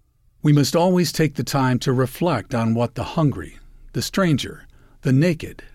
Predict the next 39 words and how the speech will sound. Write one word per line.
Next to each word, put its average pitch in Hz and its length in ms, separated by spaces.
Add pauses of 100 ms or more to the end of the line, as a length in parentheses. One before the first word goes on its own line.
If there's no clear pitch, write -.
(100)
the 135 100
sick, - 520 (120)
and 131 180
the 127 80
prisoner 131 540
share 131 320
in 151 120
common 123 440
with 117 220
our 123 160
Lord. 107 380 (800)
Today, 175 460
may 160 220
we 156 180
reflect 147 640
on 120 80
the 113 100
times 131 420
we 143 180
have 123 140
served 175 420
Jesus 104 580
without 139 280
knowing 131 360
it, - 160 (440)
and 123 160
see 170 240
with 139 240
greater 165 380
clarity 131 640
the 135 260
impact 135 640
of 117 220
this 123 160
selfless 156 640
love 120 360
on 135 220
our 165 320
ability 98 540